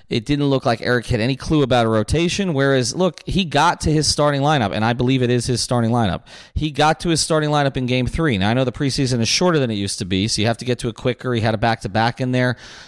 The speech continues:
but he got to it in Game three. Like, there's been a clear direction. I, I, I, what the, the reason that I've been so bullish on this team this year,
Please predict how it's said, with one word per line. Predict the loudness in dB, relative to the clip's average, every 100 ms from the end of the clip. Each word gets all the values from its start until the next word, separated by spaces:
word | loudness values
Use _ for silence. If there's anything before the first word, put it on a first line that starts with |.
| -6
but | -4 -2
he | -4
got | 0 2 2 0
to | 0 0
it | 0
in | -2
Game | 0 0 0
three. | -2 0 2
Like, | 0 0
there's | 0 0
been | 0 -2
a |
clear | -4 -4 0 2
direction. | 2 0 0 -2 -4
I, | -4 -2
I, | -6 -2
I, | -4 -2
what | 0 0 -2
the, | -8
the | -4 -4
reason | 0 2 2 2 2
that | 2
I've | 2 2 0
been | -2
so | 0 -2
bullish | -2 -2 -2 -2 -4 -6
on | -4 -2
this | -2 -4
team | -2 0 0
this | 0 -2
year, | -6 -6